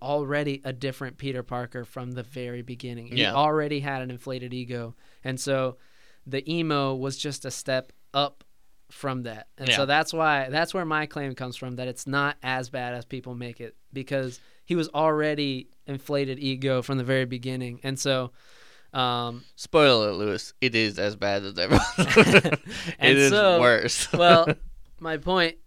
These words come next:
Speaker 1: is that, uh, that it, it is a gradual step up. It's not something that's out of the world, out of this world, because, uh, it was already gradually getting to that point. Uh, and so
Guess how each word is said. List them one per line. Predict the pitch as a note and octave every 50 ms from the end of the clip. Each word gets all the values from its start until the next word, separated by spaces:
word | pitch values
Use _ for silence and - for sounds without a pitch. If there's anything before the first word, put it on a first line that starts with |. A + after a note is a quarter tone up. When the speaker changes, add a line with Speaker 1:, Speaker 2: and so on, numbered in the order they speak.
| - - - - - -
Speaker 1:
is | D3+ D3 C3+ C3 B2+ C3 B2+ B2+ - - - -
that, | D3+ C#3+ C3+ C3 C3 C3 C3
uh, | C3+ C3 C3 C3 C3 C3 B2+ B2+ - - - - - - - -
that | - C#3+ C#3 C#3+ C#3 C#3+ - - - - - -
it, | D3+ D3 D3 D#3+ E3+ - - -
it | C#3+ E3+ E3+
is | E3+ E3 D#3+
a | E3+
gradual | D#3+ C#3+ D3 C#3+ C#3 C#3+ C#3+ C#3 D3 D3 C#3
step | C3+ - - C#3+ C#3 C3+ -
up. | C#3 C3+ B2+ -
It's | B2+ - -
not | C#3+ C#3+ C#3+ C#3+ C#3
something | - C#3+ C3 B2+ C#3 C3
that's | C3 B2+ A#2+ -
out | C3 B2+ B2+
of | B2+
the | B2+ B2+
world, | B2 B2 A#2+ A#2+ B2+ B2 - - - -
out | - D3 D3
of | C#3
this | C#3 C3 B2 -
world, | D3 C#3 C3+ B2+ A#2+ A#2+ A2+
because, | B2+ A#2+ - C3+ B2 A#2+ A#2+ A2+ - - - - -
uh, | C3 B2 A#2+ A#2 A#2 A2+ A2 G#2+ G#2+ G#2 F#2+ - - - - - - - - - - - -
it | C#3 C#3+
was | D3 D3 C#3+ C3+
already | - C3 C#3 D3 C#3+ C#3+ C#3 C#3 C3+ C3 C3 C3 B2+ B2 A#2+ A#2+ B2 B2 B2 -
gradually | - C#3 C3 B2 A#2+ B2 B2+ - C3 B2 B2 B2 A#2+ A#2 A2+ A#2 A#2+ - -
getting | B2+ A#2+ B2+ B2 A#2+ A#2+ A#2 A2+ A#2
to | - C3 B2
that | A#2+ A#2 A2+ -
point. | - C3+ B2 A#2+ A2+ - - - _ - - - - - - - - - - - -
Uh, | - C#3 C3+ C3 C3 B2+ B2+ - -
and | C#3 C3+ C#3
so | - - F#3+ G3+ F#3+ E3+ D3 C#3 C#3